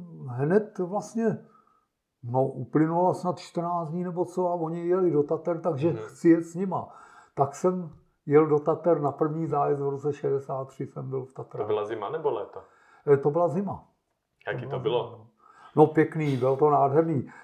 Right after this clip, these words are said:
Speaker 1: My jsme vystoupali na Zbojnickou chatu, kde jsme bydleli, kde jsme se ubytovali a kde, tam to bylo velice pěkný, jo. Tak tam jsem lezl poprvé, no, takže tam mám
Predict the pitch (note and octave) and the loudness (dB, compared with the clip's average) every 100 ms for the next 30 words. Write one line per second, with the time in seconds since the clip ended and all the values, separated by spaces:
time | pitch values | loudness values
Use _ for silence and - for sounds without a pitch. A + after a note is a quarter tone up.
0 | - - C#3 C#3+ E3 E3 D3 - E3 E3 | -18 -4 -2 0 0 0 0 4 4 6
1 | E3+ E3+ E3 C3+ C#3+ D#3 D#3+ - F3 D3 | 2 4 4 4 4 2 0 2 4 4
2 | C#3 C3 C#3+ C#3 E3+ - - _ _ - | 0 0 0 0 -2 -8 -20 _ _ -6
3 | C3 C#3 C3+ D3+ B2+ C3+ C3+ C#3+ D3 D3 | 2 2 2 -2 0 4 4 4 2 0
4 | C3+ - C3 C#3 C3 B2+ C3+ D3 C#3 C#3+ | -2 -2 -4 -2 -2 -4 -4 -4 -2 -4
5 | D3+ D3+ D3 B2 C3+ A#2+ B2 A#2+ A#2 A#2+ | -2 -4 -6 -6 -6 -8 -10 -20 -20 -20
6 | _ _ C#3 - - C3 C3 C#3+ C#3 C#3+ | _ _ -20 -20 -6 -6 -2 -4 -2 0
7 | C3 C#3 C#3 D3+ C3 - C#3 C#3 D3 B2 | 0 0 -2 -2 -2 -4 -6 -6 -6 -8
8 | C3 _ - _ _ _ _ B2 - C#3 | -12 _ -20 _ _ _ _ -12 -2 0
9 | C#3 - D#3+ E3 E3 F3 F3 D3 G3 G3 | 0 0 4 4 6 4 4 2 2 2
10 | C#3+ C3 B2+ C#3 C3+ A#2+ D3 D#3 C#3+ C#3+ | 2 2 -2 0 0 0 -2 0 0 0
11 | C#3+ C#3+ | 0 -4